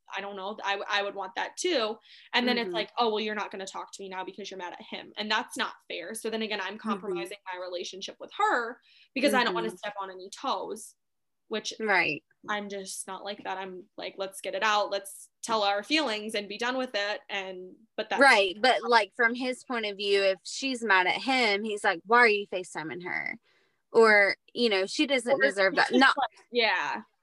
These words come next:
Speaker 2: not
Speaker 1: It's
Speaker 2: saying
Speaker 1: like
Speaker 2: that,
Speaker 1: I'm
Speaker 2: not
Speaker 1: feeling
Speaker 2: saying that, like, he
Speaker 1: or
Speaker 2: says that because, like,
Speaker 1: Yeah.
Speaker 2: he's such a nice person, but you know what I mean?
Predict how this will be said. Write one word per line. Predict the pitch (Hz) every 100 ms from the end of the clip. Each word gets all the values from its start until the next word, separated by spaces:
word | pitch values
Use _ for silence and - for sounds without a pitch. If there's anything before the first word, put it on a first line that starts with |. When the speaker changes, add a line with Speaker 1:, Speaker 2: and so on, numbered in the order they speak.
| _
Speaker 2:
not | 247 294 294
Speaker 1:
It's | 262
Speaker 2:
saying | 285 262
Speaker 1:
like | 254 220
Speaker 2:
that, | 202
Speaker 1:
I'm | 247 254
Speaker 2:
not | 311 302 247
Speaker 1:
feeling |
Speaker 2:
saying | 226 262 254 240
that, | 208 185
like, | 196 190
he | - 247 226
Speaker 1:
or | 180 -
Speaker 2:
says | 233 226 214
that | - 160 165 160
because, | 202 - 214
like, | -
Speaker 1:
Yeah. | 220
Speaker 2:
he's | 214 220
such | 226 196
a | 208
nice | 196 185 - -
person, | 226 220 196 185 180
but | 180 -
you | 240 285
know | 262
what | 214
I |
mean? | 196 190 185